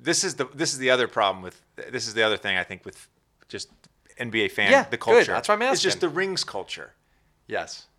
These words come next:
Speaker 2: it is.
Speaker 1: There's thirty teams.
Speaker 2: I mean, you
Speaker 1: There's
Speaker 2: made the
Speaker 1: one,
Speaker 2: playoffs every
Speaker 1: there's
Speaker 2: year, but you
Speaker 1: one,
Speaker 2: need,
Speaker 1: there's
Speaker 2: yeah.
Speaker 1: one winner. And, like,
Speaker 2: Right.
Speaker 1: you know, H-, Houston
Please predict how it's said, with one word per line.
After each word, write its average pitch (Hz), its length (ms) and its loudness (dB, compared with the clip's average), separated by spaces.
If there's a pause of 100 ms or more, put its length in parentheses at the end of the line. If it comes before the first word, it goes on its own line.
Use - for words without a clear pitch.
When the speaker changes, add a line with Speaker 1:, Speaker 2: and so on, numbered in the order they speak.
(140)
Speaker 2:
it 95 100 -10
is. 82 360 -10
Speaker 1:
There's 160 200 -4
thirty 202 320 -2
teams. - 540 -14
Speaker 2:
I 147 40 0
mean, 175 60 -2
you - 60 0
Speaker 1:
There's 175 100 4
Speaker 2:
made 262 100 8
the 247 80 8
Speaker 1:
one, 226 200 10
Speaker 2:
playoffs 220 180 6
every 190 360 6
Speaker 1:
there's 233 200 10
Speaker 2:
year, 190 80 10
but 160 140 6
you 175 40 8
Speaker 1:
one, 202 160 8
Speaker 2:
need, 214 220 4
Speaker 1:
there's 180 140 10
Speaker 2:
yeah. 139 180 6
Speaker 1:
one 170 280 4
winner. 143 440 -6
And, 139 140 0
like, 139 260 4
Speaker 2:
Right. 156 140 -2
Speaker 1:
you 156 80 -4
know, 127 240 0 (2000)
H-, - 320 -14
Houston 139 640 -4